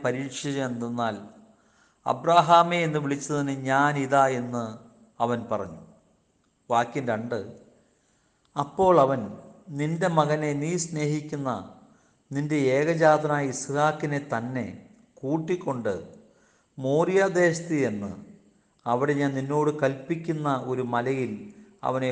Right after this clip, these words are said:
ഹോമയാഗം കഴിക്ക' എന്ന് അരുളി ചെയ്തു." ദൈവം അബ്രഹാമിനോട് കൽപ്പിക്കുന്നു.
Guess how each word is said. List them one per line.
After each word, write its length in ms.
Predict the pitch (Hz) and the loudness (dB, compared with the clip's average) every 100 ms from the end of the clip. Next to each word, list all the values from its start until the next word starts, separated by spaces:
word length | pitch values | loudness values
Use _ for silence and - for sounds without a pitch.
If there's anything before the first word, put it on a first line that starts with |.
| 110 | 2
ഹോമയാഗം 640 | 123 147 151 147 143 139 127 | 2 4 2 2 2 2 0
കഴിക്ക' 460 | 123 123 123 127 120 117 | -2 -2 -2 0 0 -2
എന്ന് 200 | 117 113 101 - - _ - 120 | -6 -8 -10 -16 -20 _ -6 -6
അരുളി 280 | 113 113 110 - | -4 -6 -8 -10
ചെയ്തു." 280 | 90 78 - _ _ _ _ _ _ _ _ _ _ _ _ | -12 -14 -20 _ _ _ _ _ _ _ _ _ _ _ _
ദൈവം 600 | 139 139 156 185 185 156 107 98 - - - _ _ _ _ _ _ _ _ | -4 0 2 2 0 -2 -2 -6 -10 -16 -20 _ _ _ _ _ _ _ _
അബ്രഹാമിനോട് 1160 | - 127 123 170 170 139 156 151 143 135 131 120 107 - - - - _ _ _ _ - | -4 -2 2 6 6 4 0 2 0 -2 0 0 0 -4 -16 -20 -20 _ _ _ _ -2
കൽപ്പിക്കുന്നു. 800 | 131 135 - 165 160 131 - | 0 -2 -4 -4 -4 -6 -10